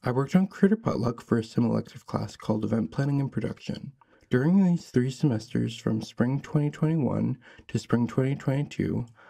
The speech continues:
I hosted four different events featuring eight different student and outside artists.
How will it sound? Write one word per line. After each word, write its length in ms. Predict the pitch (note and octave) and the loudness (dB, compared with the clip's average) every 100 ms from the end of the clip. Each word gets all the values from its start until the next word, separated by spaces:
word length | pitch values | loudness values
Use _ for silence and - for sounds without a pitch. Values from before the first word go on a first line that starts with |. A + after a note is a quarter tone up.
| - _ | -20 _
I 40 | A2+ | -2
hosted 640 | A#2+ A#2 A#2+ - - A2 | 0 0 -2 -2 -2 -2
four 200 | - B2 | 0 0
different 380 | D3 - F#3+ E3+ | 0 2 2 2
events 280 | A#2+ A2+ - | 0 0 -4
featuring 460 | - A2+ - F#2+ - | -2 -2 0 -4 0
eight 220 | A2+ A#2 | -2 0
different 340 | C#3+ - C#3+ | -4 -2 -4
student 440 | - - A#2 C#3 - | -4 -2 0 -2 -2
and 120 | A2+ | -2
outside 360 | A#2 A2+ A2+ A2+ | -2 -4 -2 -4
artists. 500 | - - - - _ | -4 -8 -10 -14 _